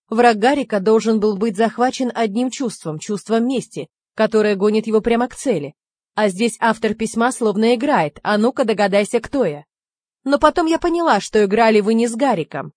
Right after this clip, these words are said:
Он тут вообще ни при чём, вы играли со мной. И тем не менее, поверить в это вы не смогли, а? Да, я не могла поверить в очевидное,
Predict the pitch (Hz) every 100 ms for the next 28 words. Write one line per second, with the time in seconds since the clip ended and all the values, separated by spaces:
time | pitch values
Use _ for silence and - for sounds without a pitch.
0 | _ _ _ _ 320 320 311 302 285 311
1 | - 339 269 190 180 165 - 160 180 226
2 | 208 240 226 214 269 269 208 143 143 185
3 | 233 240 226 220 262 240 190 208 202 240
4 | 214 196 196 196 208 202 202 180 202 196
5 | - 233 220 180 143 - - 196 233 -
6 | _ _ 262 294 226 185 214 226 233 240
7 | 240 269 254 240 254 233 240 - 277 254
8 | 156 151 143